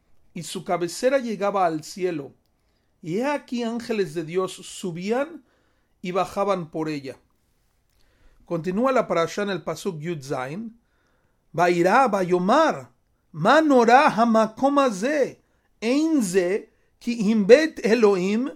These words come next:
bezé shahar hashamayim". Entonces sintió un temor y dijo, "Qué temible es este lugar.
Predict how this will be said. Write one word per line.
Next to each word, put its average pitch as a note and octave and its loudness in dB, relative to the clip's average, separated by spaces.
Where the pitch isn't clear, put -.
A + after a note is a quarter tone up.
bezé G3 2
shahar C4 0
hashamayim". C4 -4
Entonces D4+ -4
sintió B3+ -6
un C#4+ -8
temor B3 0
y A3+ -6
dijo, C4+ -10
"Qué - -10
temible E4 -6
es - -8
este A3+ -6
lugar. F3+ -4